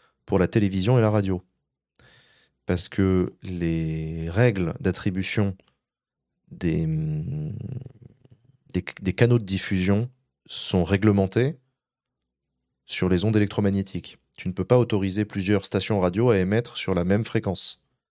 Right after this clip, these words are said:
Sinon, les deux fréquences sont brouillées et personne ne capte rien.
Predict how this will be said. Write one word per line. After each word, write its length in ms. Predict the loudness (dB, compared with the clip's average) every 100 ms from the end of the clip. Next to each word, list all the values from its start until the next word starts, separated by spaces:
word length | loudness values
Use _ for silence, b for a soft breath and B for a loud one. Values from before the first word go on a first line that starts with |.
| _ _ _ _
Sinon, 280 | -4 2 2
les 100 | 2
deux 100 | 0
fréquences 320 | -2 -2 -2
sont 140 | -2
brouillées 300 | -2 0 2
et 60 | 2
personne 320 | 0 -2 -2
ne 160 | 0 0
capte 260 | -2 -2
rien. 260 | -2 -2